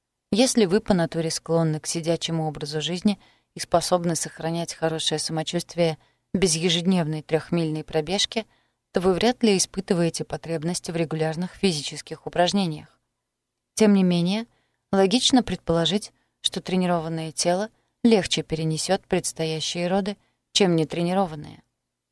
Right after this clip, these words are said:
Независимо от того, что говорят вам результаты исследований, здравый смысл подсказывает, что физические упражнения помогают женщине получить больше радости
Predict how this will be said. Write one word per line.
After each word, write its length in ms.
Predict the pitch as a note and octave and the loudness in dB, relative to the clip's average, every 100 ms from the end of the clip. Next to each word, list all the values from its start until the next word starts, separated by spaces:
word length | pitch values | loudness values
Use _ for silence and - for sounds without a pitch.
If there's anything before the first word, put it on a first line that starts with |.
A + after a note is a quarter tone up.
| _ _ | _ _
Независимо 680 | G3 G3+ F#3+ F3+ - F3 E3 | 2 4 4 4 2 0 -2
от 100 | D#3+ | -2
того, 260 | - F#3+ G3 | 0 2 0
что 220 | - E3 | -2 -4
говорят 400 | D3+ D#3 F3 E3 | -4 -4 -4 -2
вам 160 | E3 D#3+ | 0 0
результаты 580 | E3 D#3+ - E3 E3 D#3+ | -2 -4 0 0 0 -4
исследований, 720 | - E3+ E3 F3 G3 G#3+ - _ _ _ F#3+ | -4 0 0 0 -2 -2 -6 _ _ _ -4
здравый 420 | D#3+ F3+ E3 E3+ | 2 4 6 4
смысл 380 | E3+ D#3+ - - | 0 -2 -4 -4
подсказывает, 760 | D#3+ - G3 G3 F#3 F#3 - _ _ _ - | -4 0 0 2 2 -2 -4 _ _ _ -10
что 180 | - F#3+ | -2 0
физические 680 | F#3+ E3 E3+ D#3+ - E3+ D#3+ | 0 0 -2 -4 -6 -2 -2
упражнения 680 | - D#3 D3+ E3 F3 A3 | -2 -4 -2 -4 -4 -4
помогают 600 | - F#3 E3 D#3 D#3+ D3+ | 0 0 0 -2 -6 -6
женщине 540 | D#3 F3 - G#3 G#3 G#3+ _ _ _ _ | -4 -2 -2 -2 -4 -6 _ _ _ _
получить 480 | F3+ E3+ - A#3 - - | -2 0 0 0 -2 -2
больше 540 | F3+ E3 D#3 - F#3 | 2 4 4 4 0
радости 580 | E3+ D#3 D#3 D#3+ - | 0 -2 -2 -4 -2